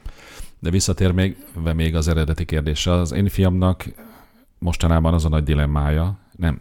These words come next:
azt mondja, hogy bármi, bármi szerintünk nem jót csinál, vagy bármi olyan nem sikerül neki,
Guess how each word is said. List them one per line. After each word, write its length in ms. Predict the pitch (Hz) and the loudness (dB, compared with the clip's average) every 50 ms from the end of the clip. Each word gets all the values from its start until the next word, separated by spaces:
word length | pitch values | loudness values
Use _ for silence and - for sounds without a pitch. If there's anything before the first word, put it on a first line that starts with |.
| - - - | -10 -8 -4
azt 240 | - 104 - - | -2 -2 -2 -2
mondja, 200 | - 85 80 87 | -2 -2 0 0
hogy 160 | 82 82 82 71 | 0 0 -2 0
bármi, 520 | 78 107 107 101 87 87 80 78 73 65 71 - - - - - - - - - - - - - - _ - - - - _ _ _ - - - - - - - - - - - - - - - - - - - - - - - - - - 92 | 2 4 4 4 4 2 2 0 -2 -4 -6 -12 -18 -20 -20 -20 -20 -20 -20 -20 -20 -20 -20 -20 -20 _ -20 -20 -20 -20 _ _ _ -20 -20 -20 -20 -20 -20 -20 -20 -20 -20 -20 -20 -20 -20 -20 -20 -20 -20 -20 -20 -20 -20 -20 -16 -6 0 4
bármi 320 | 92 120 131 123 107 110 | 6 6 6 6 6 4
szerintünk 600 | - - 110 104 110 98 85 - 92 90 87 - | 4 6 6 6 6 4 4 2 2 2 2 4
nem 180 | 101 101 98 95 | 4 6 6 6
jót 200 | 87 78 76 - | 6 4 2 0
csinál, 560 | - - 82 71 65 62 60 - 92 113 110 - - - - - - - - | 0 0 0 2 0 -2 -2 -2 -2 -2 -4 -6 -12 -20 -20 -20 -20 -16 -4
vagy 220 | - 85 80 80 76 | -2 0 0 2 2
bármi 460 | 95 113 120 113 107 98 95 90 - | 4 4 4 4 4 4 2 2 2
olyan 240 | - 104 101 95 90 | 4 4 4 6 4
nem 120 | 87 92 | 4 2
sikerül 400 | 90 - 92 82 - 85 82 80 | 0 0 -2 0 0 0 2 2
neki, 420 | 80 82 82 80 - 87 82 85 | 2 0 -2 -2 -2 0 0 0